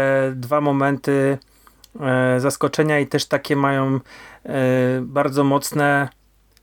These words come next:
bardzo mocną budowę, e, losową, czyli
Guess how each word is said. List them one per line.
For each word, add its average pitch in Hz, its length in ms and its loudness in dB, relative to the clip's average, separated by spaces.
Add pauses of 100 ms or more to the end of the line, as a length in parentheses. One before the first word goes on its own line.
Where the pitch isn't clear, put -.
bardzo 139 320 0
mocną 156 260 0
budowę, 143 460 2 (440)
e, 127 580 2
losową, 147 640 0
czyli 131 580 0